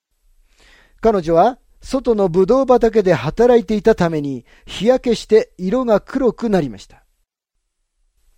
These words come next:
明らかにこの家族は、エフライムの丘陵地帯に住んでいた土地を借りて働く農夫たちでした。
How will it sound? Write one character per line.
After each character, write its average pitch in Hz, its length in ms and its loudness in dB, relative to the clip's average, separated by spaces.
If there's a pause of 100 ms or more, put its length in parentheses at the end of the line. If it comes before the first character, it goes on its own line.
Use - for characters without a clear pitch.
(420)
明 175 260 2
ら 214 80 4
か 175 120 0
に 160 80 -4
こ 165 120 -8
の 170 80 -4
家 196 160 0
族 160 240 -8
は、 151 260 0 (360)
エ 180 140 4
フ 233 160 -2
ラ 262 120 4
イ 233 40 4
ム 185 120 0
の 170 120 0
丘 247 320 -4
陵 247 220 -2
地 - 200 -6
帯 190 120 2
に 180 120 -4
住 220 220 -8
ん - 20 -4
で 156 100 0
い 135 80 -2
た 113 340 -8 (280)
土 180 180 -2
地 - 200 -8
を 254 120 -2
借 202 220 0
り 170 40 -12
て 185 120 0
働 165 460 2
く 185 120 -4
農 220 160 0
夫 208 140 -4
た 139 120 -6
ち - 80 -18
で 95 80 -16
し - 80 -20
た。 - 200 -20